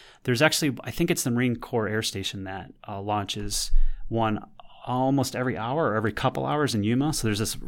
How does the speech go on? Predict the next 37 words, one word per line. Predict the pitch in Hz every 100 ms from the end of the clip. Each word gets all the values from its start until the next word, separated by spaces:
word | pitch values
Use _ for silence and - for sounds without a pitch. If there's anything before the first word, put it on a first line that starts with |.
| -
really | 147 131 113
interesting | 113 120 120 107 101
database | 107 101 101 -
down | 101 95
in |
Yuma. | 107 107 104 - - - - -
What | 131 127
you'll | 143 -
often | 156 170 139
see | - 120
there | 113 117 113 -
is | 107 104 98 - - -
huge | - 139 156 151
amounts | 135 123 -
of | 113
instability | 117 - 104 107 117 113
in | 107
Yuma | 101 110 127
because | 104 98 95
it's | -
so | 110
wet | 101 104
at | 104
the |
surface, | - 107 135 127
but | 104
a | 107
really | 107 120 113 107
strong | - 113 104 101 101
temperature | 117 123 107 101 101
inversion. | 90 95 90 - 107
So | - 104 98 - - - - -
to | 131
actually | 135 - 123
release | 107 104 117 127
that | - 135 135 - _ -
energy | 127 135 135 143 147